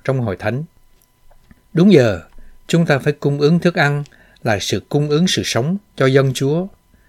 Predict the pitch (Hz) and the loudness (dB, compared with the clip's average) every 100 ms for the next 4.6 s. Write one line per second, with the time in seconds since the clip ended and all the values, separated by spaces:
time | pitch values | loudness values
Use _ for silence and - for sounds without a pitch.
0 | _ _ _ _ _ 147 131 113 165 180 | _ _ _ _ _ 0 2 2 2 2
1 | 135 107 98 110 95 151 185 - 185 165 | 0 -2 -2 -2 0 -2 -2 -2 0 0
2 | 160 165 190 156 107 107 95 107 156 143 | 0 2 2 2 0 0 -2 -4 -6 -4
3 | 147 113 95 127 143 143 143 120 104 107 | -2 -2 -2 -2 -2 -2 0 0 0 -2
4 | 143 170 131 110 95 | -2 -2 0 -2 -2